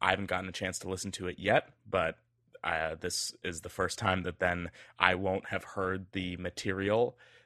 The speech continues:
that will be, uh, posted, uh, on our, our normal time, Monday at, uh, eight A M. So, uh, so, uh, <laughs> th-, this time, like a lot of you listeners, I'll actually be tuning in,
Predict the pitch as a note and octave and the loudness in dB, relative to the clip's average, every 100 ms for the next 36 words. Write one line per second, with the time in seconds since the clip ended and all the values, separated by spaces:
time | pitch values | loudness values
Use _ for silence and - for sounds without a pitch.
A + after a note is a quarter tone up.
0 | _ G#2 F2+ - F#2+ F2 D#2+ F2 F2 F2 | _ -2 -2 -4 -6 -6 -4 -8 -6 -4
1 | F2 E2+ - F#2+ F2+ - F2+ F2+ _ _ | -2 -4 -4 -4 -4 -6 -8 -8 _ _
2 | _ _ - F2+ F2+ - F2+ F2 F2+ F2+ | _ _ -4 -4 -4 -2 -2 0 -2 -2
3 | F#2 F2+ F2+ F2+ F2+ C3 A#2+ F2+ F2 F2 | -4 -2 -2 -2 -2 -2 -2 -2 -4 -2
4 | F2 F2 - E2 - - - E2 E2 - | -4 -4 -4 -6 -6 -12 -10 -10 -12 -14
5 | - _ _ F#2+ F#2 F2 A2+ - - _ | -18 _ _ -6 -4 -2 -4 -4 -14 _
6 | _ _ _ _ - - - A#2+ G2 F#2 | _ _ _ _ -16 4 10 12 10 6
7 | F2+ - - - - F#2 E2+ E2+ E2+ D#2+ | -2 -16 -20 -20 -6 -2 0 0 -2 -4
8 | - _ _ _ _ - - F2+ E2 - | -10 _ _ _ _ -4 2 2 0 -2
9 | F2+ E2 D#2+ - - - B2+ F#2+ G2 - | 0 2 0 -8 -8 0 0 2 0 4
10 | F2+ F2+ F#2+ F#2+ F2+ - F2 F2 E2+ E2 | 4 4 0 2 0 2 0 0 -2 -2
11 | G2 - F2+ F2+ F2 E2+ E2+ F#2+ E2+ F2 | -2 0 -2 2 2 2 0 -4 -6 -8
12 | G2 F2 F2 E2+ E2+ | -6 -6 -4 -6 -8